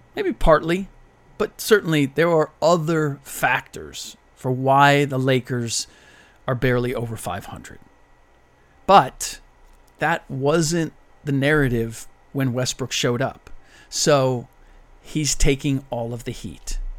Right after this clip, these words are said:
But in reality, he's really not any different than he was someplace else. And Kuz, in many <laughs> ways, is not producing much more than he did last year with the Lakers.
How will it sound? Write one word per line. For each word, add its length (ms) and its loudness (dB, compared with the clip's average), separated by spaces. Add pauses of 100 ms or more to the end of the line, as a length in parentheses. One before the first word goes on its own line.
(260)
But 300 2
in 200 -2
reality, 680 2 (800)
he's 300 -2
really 280 4
not 560 0
any 240 -2
different 380 -4
than 140 -2
he 60 -2
was 340 -2
someplace 500 -6
else. 400 -12 (240)
And 300 0
Kuz, 480 0
in 160 -2
many 260 0
<laughs> 80 -8
ways, 460 2 (480)
is 480 2 (360)
not 460 0
producing 760 -4
much 320 -4
more 220 0
than 160 0
he 140 -2
did 280 -2
last 400 -4
year 120 -2
with 160 -6
the 80 -8
Lakers. 640 -6